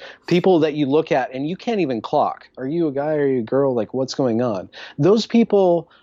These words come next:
um, they exist outside of this, the, the stereotypes, the, the, the, the, the bell curves of,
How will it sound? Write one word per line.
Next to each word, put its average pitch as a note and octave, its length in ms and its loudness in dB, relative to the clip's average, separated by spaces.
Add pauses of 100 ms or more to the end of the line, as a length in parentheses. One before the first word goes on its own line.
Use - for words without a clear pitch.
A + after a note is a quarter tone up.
um, C3 500 -2 (1600)
they E3+ 260 2
exist E3 480 0
outside D#3 800 -2
of A#2 580 -4 (260)
this, C#3 300 0
the, D3+ 220 -4
the C#3 180 -4
stereotypes, C#3 880 0
the, C3+ 120 -4
the, B2 240 -6
the, C3 220 0
the, B2+ 220 -4
the B2+ 140 -4
bell C3 300 0
curves G#2 420 -10
of, G2+ 200 -10